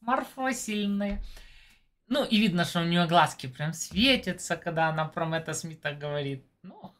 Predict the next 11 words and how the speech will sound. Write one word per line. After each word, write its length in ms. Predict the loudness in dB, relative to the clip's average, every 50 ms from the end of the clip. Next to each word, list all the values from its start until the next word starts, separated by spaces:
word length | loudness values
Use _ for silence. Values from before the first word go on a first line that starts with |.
| _ _ _
конечно, 480 | _ -8 -6 -4 -4 -4 -6 -8 -10 -16
с 80 | -20
таким 360 | -20 _ -20 _ -16 -8 -6
актёром 440 | -6 -6 -6 -8 -8 -8 -6 -8 -10
поиграть, 680 | -12 -12 -12 -12 -12 -14 -12 -10 -10 -10 -10 -14 _ -10
э, 160 | -8 -8 -8 -8 -12 -20 -20 -18 -18 -20 -16 -8
вместе 420 | -6 -6 -6 -8 -12 -20 -20 -20
поработать. 920 | _ _ -6 -4 -2 -4 -4 -6 -10 -14 -16 -16 _ -16 -16 -16 _ _ _ _ _ _ _ _ _ _ _ _ _ _ _ _ _ _ _ _ _ _ _ _ _ _ _ _ _ _ _ _ _ _ _ _ _
Теперь, 380 | -2 0 0 2 -2 -2 -2 -8 -18 _ _ -20 -20 _ _ _
а, 360 | _ 4 6 6 6 4 2
съёмки, 1040 | 0 -4 -6 -6 -6 -6 -2 0 0 0 0 -2 -4 -6 -2 -2 0 0 -2 -4